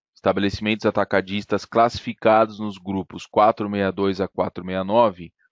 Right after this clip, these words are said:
estarão obrigados também à entrega do bloco K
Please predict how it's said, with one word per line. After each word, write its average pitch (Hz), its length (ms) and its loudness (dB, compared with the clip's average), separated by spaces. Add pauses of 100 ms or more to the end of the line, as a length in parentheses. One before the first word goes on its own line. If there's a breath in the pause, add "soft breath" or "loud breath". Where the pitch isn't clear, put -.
(760 soft breath)
estarão 110 420 4
obrigados 107 540 0
também 104 320 -4
à 110 60 -6
entrega 104 320 -2
do 98 80 -10
bloco 98 400 -6
K 107 280 2